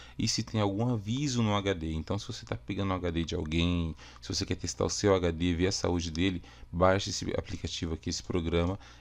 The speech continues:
e já testa, tá bom? Esse aqui ele é gratuito, tem a versão dele paga, que é a versão Pro, mas não há necessidade pra você testar o H D. Esse aqui você consegue trabalhar tranquilamente, tá bom? Então, eu vou deixar na descrição,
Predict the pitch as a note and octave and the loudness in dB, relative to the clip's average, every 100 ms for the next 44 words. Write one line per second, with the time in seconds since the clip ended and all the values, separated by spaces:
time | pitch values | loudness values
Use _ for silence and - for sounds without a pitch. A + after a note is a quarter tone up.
0 | - E2+ E2 F#2+ - - D#2 - - E2+ | -6 -2 4 4 4 0 0 -2 -6 0
1 | F2 A#2 A#2+ F#2 F#2+ F2 F#2+ F#2 F2 F2 | 2 2 0 -2 -2 -4 0 2 2 0
2 | A2+ - F#2+ F2 - E2+ E2 E2 - F#2 | -2 -2 0 -2 -2 0 2 0 2 0
3 | E2+ E2 - F2+ F2 E2 - E2 D#2+ - | 2 -2 0 4 6 4 0 0 0 -2
4 | E2+ E2+ - G2 E2+ - - - - F2+ | -6 -6 2 4 4 0 -20 -16 -4 -2
5 | E2 F2+ G2 G2+ G2 F#2+ A2+ - G#2 F2+ | 2 2 4 2 0 -2 -6 -2 2 2
6 | F2 F2+ - - F#2+ F2 - - F2+ - | 2 -4 -10 -8 -2 -2 -2 -2 -4 0
7 | F#2 F2+ F2+ F2 F2 F#2 - - F#2+ - | 4 4 4 2 0 0 -4 -6 -6 -4
8 | F2 E2+ F2+ F2+ - - E2+ E2 F2 F#2 | -6 -4 -4 -4 -8 0 2 4 4 2
9 | - - G#2 A2 - A2 F#2 E2 - - | -2 0 2 2 0 0 0 -2 -4 -2
10 | F2+ A#2 - - - - - G2+ F#2+ - | 2 2 2 -10 -18 -18 -10 -4 -2 2
11 | A#2+ - G2+ G2+ - F#2+ G2 - - E2+ | 2 2 0 2 0 -2 -2 -4 -6 -6
12 | - A2 | -2 -2